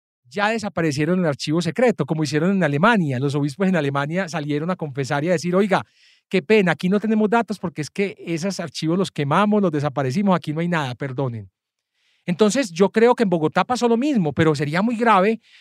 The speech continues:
porque estamos hablando, María Jimena, nada más y nada menos que del presidente de la Conferencia Episcopal de Colombia.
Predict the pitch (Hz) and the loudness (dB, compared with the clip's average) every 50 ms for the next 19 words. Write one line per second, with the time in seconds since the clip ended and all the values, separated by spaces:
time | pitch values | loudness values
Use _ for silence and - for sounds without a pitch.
0 | _ _ _ - 214 190 - - 190 - - 180 202 226 214 214 196 185 185 185 | _ _ _ 2 2 4 4 0 0 2 2 2 2 4 4 4 4 4 4 4
1 | 185 196 196 202 208 202 202 208 202 196 190 190 190 180 165 170 180 185 190 185 | 4 4 2 2 2 2 2 2 2 2 2 2 2 2 2 2 2 2 2 2
2 | - 202 202 202 208 208 202 190 185 202 202 - - - 208 226 226 - - 147 | 0 0 0 2 2 2 2 2 2 2 0 0 0 2 2 2 2 0 -2 -4
3 | 160 151 143 - - 156 151 139 - 151 151 190 254 285 285 220 254 247 214 185 | -4 -4 -4 -2 -2 -2 -2 -2 -2 0 4 4 4 4 4 2 -2 -2 -2 -2
4 | 156 - 175 151 131 151 143 180 226 233 233 233 226 - 175 - - 151 127 147 | -2 -2 -4 -4 0 2 4 4 4 4 2 0 -2 -4 -6 -6 -4 -2 0 0
5 | 139 143 190 - 160 151 185 262 294 262 208 156 131 120 107 98 | 0 0 -2 -2 0 4 4 6 6 6 4 2 0 -4 -6 -8